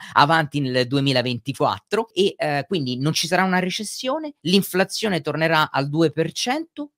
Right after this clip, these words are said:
perciò le banche centrali possono cominciare a tagliare. Tagliare che cosa? Tagliare i tassi. Tagliare i tassi perché? Perché non c'è bisogno di tenere dei tassi alti,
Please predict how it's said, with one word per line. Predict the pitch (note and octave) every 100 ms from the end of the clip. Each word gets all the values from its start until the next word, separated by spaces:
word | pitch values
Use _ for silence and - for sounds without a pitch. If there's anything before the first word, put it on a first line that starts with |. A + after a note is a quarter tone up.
| _
perciò | A#3 A3+ - - C#4+ D#4+ - _
le | G#3+
banche | G#3+ D#4+ - B3
centrali | C#4 C4+ D4 B3+ -
possono | A#3 A3+ - - B3+ B3+
cominciare | A3 G#3 G3+ - G#3 G3+ G3
a | F#3 F#3 _ _
tagliare. | - E3 D3+ A2 F2+ F2
Tagliare | A#2+ E3 F#3+
che | D#3+ D3+
cosa? | C#3 A2+
Tagliare | C#3 D#3+ F#3+ A#3 A3+ -
i | D3+
tassi. | - - - - F#2+
Tagliare | - A3 C4+
i | B3
tassi | E3+ - -
perché? | F#3 F3+ D3+
Perché | D#3+
non | G3+ A#3
c'è | - D#4
bisogno | C4 G#3+ D4 C#4 B2+ A#2+ G#2+ - -
di | B2 D3
tenere | E3 F3+ D3+ C3
dei | C3+ C3
tassi | F#3+ F3+ - - G#2+ - _
alti, | F#3 F#3 B2+ - B2 G2+